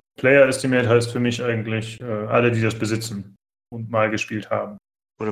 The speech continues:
Speaker 2: haben die ja wahrscheinlich, ne? Es, es, es, es Rührende ist die Steam-App-I D von, von Team Fortress zwei, ne?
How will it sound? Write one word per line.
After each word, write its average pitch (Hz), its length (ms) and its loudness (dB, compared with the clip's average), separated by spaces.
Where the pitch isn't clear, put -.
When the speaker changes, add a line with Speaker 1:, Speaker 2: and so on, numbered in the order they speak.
Speaker 2:
haben 101 140 2
die 104 60 0
ja 101 100 4
wahrscheinlich, 101 360 0
ne? 104 80 -4
Es, 123 220 2
es, 139 120 4
es, - 160 2
es 123 360 -2
Rührende 165 260 6
ist - 180 4
die 127 60 -2
Steam-App-I 117 840 0
D 107 180 -6
von, 101 360 -2
von 101 160 -2
Team 110 160 -6
Fortress - 400 0
zwei, 98 220 2
ne? 123 200 0